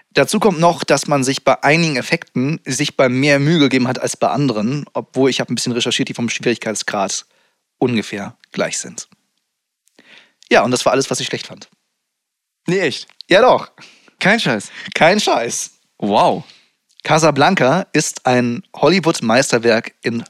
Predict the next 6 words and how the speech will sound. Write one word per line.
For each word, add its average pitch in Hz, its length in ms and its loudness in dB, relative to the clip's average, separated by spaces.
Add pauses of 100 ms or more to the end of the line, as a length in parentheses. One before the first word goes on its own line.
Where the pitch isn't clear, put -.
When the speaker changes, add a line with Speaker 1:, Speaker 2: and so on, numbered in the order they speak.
Speaker 1:
Schwarz-Weiß. - 920 -6 (680)
Casablanca 156 680 4
ist - 520 -4 (840)
unfassbar 180 720 2
gut 139 300 -6
darin, 113 500 -2